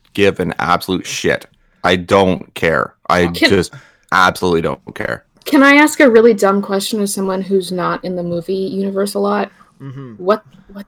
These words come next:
Speaker 2: what the fuck is the Snyder Cut?
Speaker 3: So
Speaker 1: It's apparently 'cause he, the, I mean, Justice League was filmed over years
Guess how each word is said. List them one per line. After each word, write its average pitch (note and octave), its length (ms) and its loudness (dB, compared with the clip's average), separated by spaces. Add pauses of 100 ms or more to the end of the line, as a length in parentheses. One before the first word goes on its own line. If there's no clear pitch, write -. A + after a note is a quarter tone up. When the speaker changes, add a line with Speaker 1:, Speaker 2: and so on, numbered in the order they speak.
(100)
Speaker 2:
what G#3+ 220 -6
the A3 80 -10
fuck G#3+ 300 -10
is G#3+ 100 -10
the - 80 -20
Snyder G3+ 380 -10
Cut? - 320 -20
Speaker 3:
So C3+ 540 -12
Speaker 1:
It's - 640 -2 (100)
apparently C3 560 4
'cause C3+ 260 2
he, - 160 -12
the, A#2+ 320 2
I A#2 140 6
mean, G#2+ 420 2
Justice B2 360 0
League C3 120 2
was B2 140 0
filmed G2 320 2
over F2 420 2
years D#2 560 -4